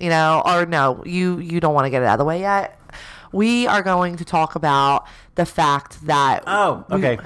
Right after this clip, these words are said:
Speaker 2: I'm gonna do it.
Speaker 1: Yeah.
Speaker 2: So we went down to Atlantic City 'cause we were gonna celebrate something, and then something else happened along those lines with that. Uh, my wife, who is wonderful and amazing, not everybody thinks it, and that's fine.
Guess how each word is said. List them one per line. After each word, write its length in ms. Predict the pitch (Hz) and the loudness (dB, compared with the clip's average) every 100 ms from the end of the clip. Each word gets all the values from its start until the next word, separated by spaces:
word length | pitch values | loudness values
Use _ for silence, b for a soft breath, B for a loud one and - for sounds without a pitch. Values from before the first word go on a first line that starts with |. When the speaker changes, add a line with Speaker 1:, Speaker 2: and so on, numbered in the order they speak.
| - | 0
Speaker 2:
I'm 100 | 151 | 0
gonna 100 | 117 | 2
do 100 | 90 | 0
it. 120 | - - - | -4 -16 -2
Speaker 1:
Yeah. 160 | - - - B B B B | 0 0 -6 B B B B
Speaker 2:
So 460 | - 151 143 135 - | -2 2 4 2 -2
we 160 | 127 | 0
went 220 | 180 202 175 | 2 0 0
down 300 | 147 135 135 | 2 2 0
to 180 | 139 | 0
Atlantic 340 | 120 117 113 104 | 0 0 0 -2
City 240 | - 98 | -2 -2
'cause 200 | 92 92 | -2 -2
we 80 | 101 | -2
were 80 | 117 | 0
gonna 160 | 117 | 0
celebrate 480 | - 107 113 87 85 | 2 0 0 -2 -4
something, 420 | 82 76 82 85 | -6 -6 -4 -4
and 220 | - 90 92 | -4 -2 0
then 160 | 87 | -2
something 240 | 85 85 87 | -2 -2 -2
else 160 | 82 | -2
happened 360 | 76 98 92 78 | 0 0 0 -2
along 440 | 76 76 73 76 | -2 -4 -4 -4
those 240 | 78 78 85 | -4 -4 0
lines 260 | 113 110 | 4 4
with 140 | 85 78 | 2 -2
that. 320 | 78 73 - B B B B - | -2 -2 -4 B B B B -4
Uh, 300 | 92 92 92 | 0 2 0
my 180 | 98 131 | 0 2
wife, 360 | 117 110 135 - - | 2 0 -2 -10 -2
who 220 | 101 98 - | 2 2 2
is 240 | 95 80 | 0 0
wonderful 540 | 85 95 101 120 131 - | 2 2 4 2 2 2
and 260 | 98 98 | 0 0
amazing, 540 | 95 92 90 85 110 123 _ B B B | 0 0 0 0 -2 -4 _ B B B
not 180 | - 110 | 0 2
everybody 260 | 120 123 127 | 4 2 2
thinks 260 | 123 107 | 2 0
it, 100 | 127 - _ 113 | -2 -6 _ 0
and 100 | 110 | 0
that's 140 | 101 | 2
fine. 340 | 113 104 123 | 0 0 -2